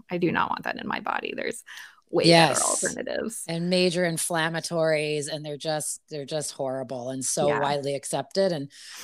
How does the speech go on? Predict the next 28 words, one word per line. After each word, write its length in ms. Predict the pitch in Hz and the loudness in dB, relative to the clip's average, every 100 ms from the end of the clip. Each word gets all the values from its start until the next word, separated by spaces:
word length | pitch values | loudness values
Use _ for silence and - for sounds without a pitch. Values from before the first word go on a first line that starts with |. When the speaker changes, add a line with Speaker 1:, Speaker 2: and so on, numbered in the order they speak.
| - | 4
Speaker 2:
part 220 | 190 185 | 8 8
of 80 | 170 | 8
the 80 | 175 | 4
problem 360 | 185 170 185 | 6 6 6
with 140 | 170 - | -2 -2
those 240 | 160 151 | -2 -2
too 240 | - 220 247 | 2 4 4
is 140 | 147 | 2
they're 140 | 156 | -2
so 260 | 151 185 160 | -4 -4 -4
cheap, 440 | - 247 359 190 | -4 0 0 0
and 120 | 180 175 | -2 0
there's 180 | 180 | 0
a 80 | 180 | 0
re-, 160 | 196 208 | 0 2
just 220 | 214 220 | 2 2
like 140 | 214 | 4
the 80 | 233 | 6
Speaker 1:
Yeah. 100 | 208 | 6
Speaker 2:
oils, 420 | 254 302 170 139 | 6 4 -2 -4
there's 200 | 180 170 | -6 -6
a 80 | 185 | -6
reason 360 | 180 233 226 185 | -4 -4 -2 -4
that 160 | 156 | -4
it's 140 | 165 - | -6 -6
so 160 | 156 135 | -8 -8
cheap, 400 | - 135 139 156 | -10 -10 -10 -6
right? 220 | 151 | -2